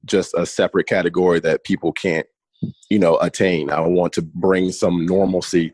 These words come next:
to that, uh, market, some normalcy to that market. And through our marketing strategies and what we would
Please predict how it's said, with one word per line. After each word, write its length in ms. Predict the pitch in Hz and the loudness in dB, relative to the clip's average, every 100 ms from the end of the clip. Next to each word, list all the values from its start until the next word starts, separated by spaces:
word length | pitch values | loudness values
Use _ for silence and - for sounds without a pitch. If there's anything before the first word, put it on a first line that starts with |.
| - | -4
to 160 | 98 | -2
that, 260 | 82 87 - _ _ _ 101 | 0 0 0 _ _ _ -4
uh, 460 | 90 85 73 - - - - - - - - - - | 0 0 0 -2 -4 -2 0 0 -2 -4 -4 -6 -8
market, 420 | - 120 117 - - - - - - - - - - _ | -2 -2 -2 -6 -10 -2 0 2 2 2 0 -2 -8 _
some 260 | - 117 101 | -4 -2 0
normalcy 500 | 120 113 101 - 101 | 0 -2 -4 -10 -14
to 120 | - | -12
that 100 | 92 | -6
market. 400 | 92 87 - 90 92 | -4 -2 -2 -4 -2
And 220 | 92 87 - _ _ _ | -4 -4 -10 _ _ _
through 400 | - 107 98 92 _ _ | 0 0 0 -4 _ _
our 240 | 110 123 113 | 0 2 0
marketing 560 | 104 101 98 98 95 | -4 -10 -10 -10 -10
strategies 640 | 87 101 95 90 87 90 - _ _ _ | -8 -4 -4 -4 -8 -10 -12 _ _ _
and 380 | 101 92 92 87 _ | -2 -2 -2 -8 _
what 220 | 92 98 - | -4 -2 0
we 200 | 113 107 | 0 0
would 320 | 95 92 | 2 2